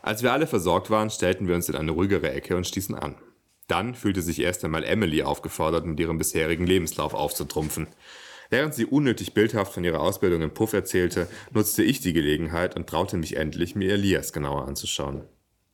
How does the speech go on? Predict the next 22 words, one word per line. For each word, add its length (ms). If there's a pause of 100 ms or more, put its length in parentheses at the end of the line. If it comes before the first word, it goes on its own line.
(160)
Er 120
war 120
bestimmt 340
zehn 180
Zentimeter 460
größer 340
als 200
ich 120
und 140
sehr 160
schlank, 380 (300)
aber 140
nicht 160
auf 120
die 180
dürre, 340
sondern 200
auf 200
eine 200
muskulös 560
drahtige 540
Art. 300